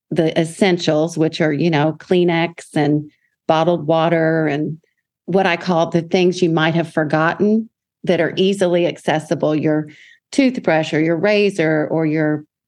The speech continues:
makeup removers for the ladies or lotion, you know, anything you might have, your, a phone charger, anything you might have forgotten to pack. I like to have accessible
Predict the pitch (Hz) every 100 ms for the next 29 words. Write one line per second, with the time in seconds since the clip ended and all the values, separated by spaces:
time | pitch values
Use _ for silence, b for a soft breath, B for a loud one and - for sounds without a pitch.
0 | _ 185 202 196 175 165 _ _ _ 165
1 | 160 160 151 147 151 147 - 156 156 156
2 | 151 151 147 143 - 175 160 160 156 151
3 | 156 B B _ _ _ - - 202 180
4 | 180 - 143 - 220 196 170 262 269 247
5 | 208 190 190 190 180 - 180 202 - 214
6 | 208 196 190 165 143 151 151 190 233 240
7 | 214 196 190 185 185 156 160 _ - 160
8 | 175 175 - 180 - 208 180 147 143 -
9 | - _ _ _ _ 170 185 180 180 180
10 | 175 160 165 165 _ - - - 202 190
11 | 196 170 165 160 160